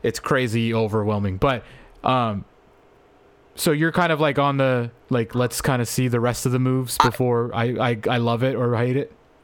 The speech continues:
Speaker 2: Yeah, like, overall, yes, but, like, in terms of what they gave up, so Danny Green and a first-round pick, and that first-round pick, I, I mean, you never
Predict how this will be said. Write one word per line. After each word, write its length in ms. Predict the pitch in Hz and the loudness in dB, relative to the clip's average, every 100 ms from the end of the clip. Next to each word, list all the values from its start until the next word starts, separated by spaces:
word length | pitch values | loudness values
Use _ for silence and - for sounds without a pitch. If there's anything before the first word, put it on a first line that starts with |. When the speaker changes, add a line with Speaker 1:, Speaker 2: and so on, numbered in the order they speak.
| - - | -8 -2
Speaker 2:
Yeah, 320 | 160 165 117 | 2 2 2
like, 140 | 127 | 2
overall, 440 | 131 220 220 202 180 120 | 0 0 0 0 0 0
yes, 360 | 113 139 - | 0 0 -2
but, 220 | - 131 | -4 -2
like, 360 | - 113 - - | 0 -2 -2 -6
in 200 | 131 127 | -4 -2
terms 320 | - 156 156 | -2 -4 -4
of 120 | 156 123 | -6 -4
what 200 | 123 - | -4 -2
they 100 | 123 | -2
gave 300 | 117 120 101 | -2 -2 -2
up, 260 | 101 - | -2 -4
so 160 | - 117 | -6 -2
Danny 300 | 113 113 120 | 0 0 -2
Green 400 | 110 113 110 107 _ - | -2 -2 -4 -8 _ 0
and 200 | 110 117 | 0 0
a 60 | |
first-round 500 | 113 123 117 123 117 | -2 -2 -2 -2 -4
pick, 240 | - 107 110 | -2 -4 -2
and 100 | 110 | -2
that 120 | 120 | -2
first-round 420 | - 139 143 123 | -2 -4 -4 -4
pick, 220 | - 120 101 | -4 -2 -2
I, 100 | 101 - | -2 -2
I 40 | |
mean, 260 | 110 107 101 _ - - - | -2 -4 -6 _ -20 -20 -10
you 100 | 131 | -4
never 380 | 127 127 131 117 | -2 0 -2 -4